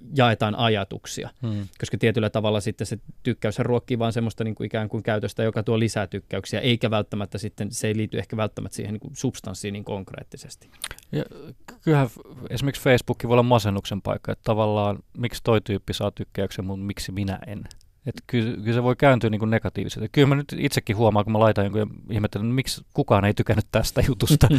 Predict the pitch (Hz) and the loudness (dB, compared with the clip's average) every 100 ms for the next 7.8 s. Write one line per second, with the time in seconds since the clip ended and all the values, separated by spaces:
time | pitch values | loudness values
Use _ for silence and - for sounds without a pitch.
0 | - 151 - - 165 - - 113 156 123 | 4 2 4 6 6 8 8 8 10 10
1 | 170 - 143 131 131 120 190 180 165 175 | 10 8 6 8 8 10 12 12 12 10
2 | - 127 - 151 160 - 156 185 185 147 | 10 6 6 0 0 -2 2 6 8 10
3 | 131 123 123 117 123 117 139 - 143 135 | 10 8 8 8 8 10 8 8 8 8
4 | 123 127 - 113 113 - 123 113 113 127 | 6 2 2 2 2 2 2 2 4 4
5 | - - 113 113 113 101 - 107 90 - | 4 4 6 8 6 6 4 4 8 8
6 | 131 113 143 - - 123 - 113 127 139 | 8 8 8 8 8 6 8 4 4 2
7 | - - - - - - 165 180 | 4 0 -2 -10 -12 4 6 8